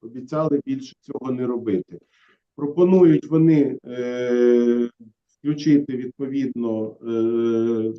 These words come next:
дві, е, спеціалізації та категорії справ. Проект рішення є у вас. Якщо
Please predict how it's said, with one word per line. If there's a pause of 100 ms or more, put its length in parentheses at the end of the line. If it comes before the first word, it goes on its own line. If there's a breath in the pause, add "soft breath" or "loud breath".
дві, (220)
е,
спеціалізації
та
категорії
справ.
Проект
рішення
є
у
вас.
Якщо